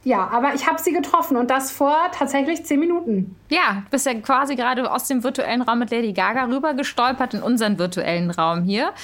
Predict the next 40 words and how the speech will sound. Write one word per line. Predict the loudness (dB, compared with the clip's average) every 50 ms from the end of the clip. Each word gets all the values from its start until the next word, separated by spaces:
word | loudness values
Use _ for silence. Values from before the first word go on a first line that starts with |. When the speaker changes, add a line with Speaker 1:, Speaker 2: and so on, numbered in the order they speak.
| -14 -14 -14 -16 -18 _ _ _ _ _ _ _ -20 -20 _ -4
Speaker 2:
wo | 0 0
es | 0 0 0
offensichtlich | 0 0 0 0 -2 -2 -4 -4 -4 -6 -6
Stimmen | -2 -2 0 0 0 0
gibt. | -2 -4 -6 -6 -8 -8 -2 2
Aber, | 2 4 4 4 2 2
ähm, | 2 2 2 2 0 -2 -4 -8 -14 -20 -20 -20 -20 -8
ich | -4 -4 -2 -2 -4 -8 -6 -2
möchte | 0 2 2 0 0 -2 -2 -4
jetzt | -4 -4 -4 -2
schon | -2 0 0 0 2
gerne | 2 2 2 2 2 0 0
die | 0 0
Details | 0 0 -2 -2 -2 -2 -2 -2 -2
wissen, | -4 -4 -4 -4
Kerstin, | -4 -4 -4 -2 0 0 0
nicht | 0 -2 -4
später. | -4 -4 -4 -2 -2 -2
Ich | -2 -2
möchte | -2 -4 -4 -4 -4
das | -4 -2 -2
jetzt | 0 -2 -2 -2 -4
alles | -4 -4 -4 -4 -6
wissen. | -6 -6 -6 -6 -8 -10 -12 -14 -10 -6 -4 -2 -2 0 -2 -2 0
Kam | 4 4 4 4
sie | 4 2
verspätet? | 0 0 -2 -2 -2 -2 -2 -2 -2 0 -2 -2 -2 -4 -8 -8 -8
Wie | -6 -2 0 0 2 2 2
aufgeregt | 2 0 0 0 -4 -6 -6 -6 -4 -2
warst | 0 0 2 2 2
du? | 2
Musstest | 2 2 2 0 -2 -2 0
du |
lange | 0 0 2 0 0 2
warten? | 2 2 2 2 0 -2 -2 -2
Wie | -2 0
war | 0 0 0
sie | -2 -4
drauf? | -6 -4 -2 -2 -2 0 -2
Erzähl. | -4 -4 -4 -4 -4 -4 -4 -6